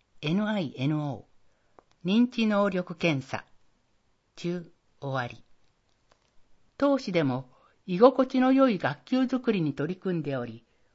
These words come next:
方向性を同じくする先進地であると感じました。写真二枚。一、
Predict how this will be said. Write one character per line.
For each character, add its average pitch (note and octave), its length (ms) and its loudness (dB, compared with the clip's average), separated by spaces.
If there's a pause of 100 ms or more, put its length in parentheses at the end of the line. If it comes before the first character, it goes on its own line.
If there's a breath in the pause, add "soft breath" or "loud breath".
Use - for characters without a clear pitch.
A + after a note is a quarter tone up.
(160)
方 C4 240 2
向 B3+ 280 2
性 A#3 280 0
を G#3 280 0
同 G#3+ 160 2
じ A3+ 140 -8
く G#3 120 -8
す - 120 -6
る D3 80 -2
先 G#3+ 300 0
進 C4 240 2
地 G3 120 -10
で F3 140 0
あ E3 100 2
る E3+ 120 -6
と C3+ 160 0
感 C#3 280 -4
じ C3+ 120 -12
ま B2+ 100 -6
し - 140 -18
た。 - 180 -10 (1000)
写 - 180 -4
真 F#3+ 380 -6 (160)
二 G3 140 0
枚。 C3 280 -2 (1000)
一、 E3+ 420 -8